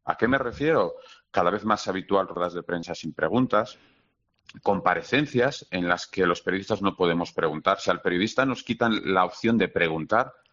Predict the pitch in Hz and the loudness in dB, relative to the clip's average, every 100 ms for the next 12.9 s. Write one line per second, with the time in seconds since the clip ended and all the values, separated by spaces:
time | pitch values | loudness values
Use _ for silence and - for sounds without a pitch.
0 | _ _ - 82 98 131 127 101 135 78 | _ _ -8 -2 -2 0 2 2 0 -2
1 | - 87 92 - 87 85 87 - 80 76 | -4 -4 -2 -2 -2 -2 -4 0 0 0
2 | 82 73 - - - - 87 87 98 90 | -2 -4 -6 -20 -14 -2 -2 0 -4 -2
3 | 104 123 131 117 110 101 92 107 131 139 | -2 0 -2 -2 -4 0 0 0 -4 -6
4 | - 131 135 139 - 170 - _ _ _ | -4 -2 0 0 0 -2 -4 _ _ _
5 | _ _ 92 98 92 90 98 - 101 110 | _ _ -2 0 0 0 -4 0 0 0
6 | 143 165 - - - 98 - 98 98 139 | 0 -2 -4 -10 -10 -8 -2 2 2 0
7 | - - - 110 143 165 156 143 120 123 | -2 -4 0 0 0 0 0 0 0 2
8 | 165 127 107 98 139 156 117 107 95 85 | 2 2 0 0 -2 -2 -4 -2 -2 -2
9 | 82 76 - - - _ _ 104 113 147 | -4 -6 -8 -10 -14 _ _ -2 2 2
10 | - 151 165 117 - 95 95 117 160 - | 2 0 0 -4 -8 -2 0 0 -2 -2
11 | 120 - 104 110 - _ _ 87 90 87 | -2 -2 -2 -2 -4 _ _ 0 0 0
12 | - 95 87 113 135 143 131 127 | -2 -2 0 0 0 0 0 0